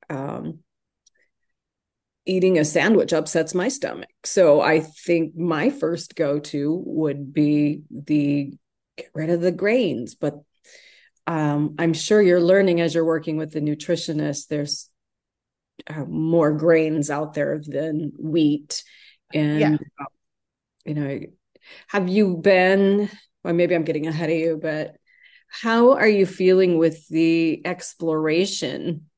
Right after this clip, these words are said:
Speaker 1: of these little changes every day?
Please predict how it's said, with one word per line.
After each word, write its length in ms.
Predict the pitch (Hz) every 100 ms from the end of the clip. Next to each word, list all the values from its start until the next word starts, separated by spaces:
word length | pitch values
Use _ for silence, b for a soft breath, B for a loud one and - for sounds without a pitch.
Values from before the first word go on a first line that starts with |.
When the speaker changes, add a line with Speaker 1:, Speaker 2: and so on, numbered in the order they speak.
| _
Speaker 1:
of 420 | 175 165 151 143 165
these 680 | 170 165 160 156 156 -
little 800 | 165 160 165 160 151 147 156 - _ _ -
changes 560 | - 165 156 147 139
every 320 | 151 147 147 147
day? 500 | 147 - - 151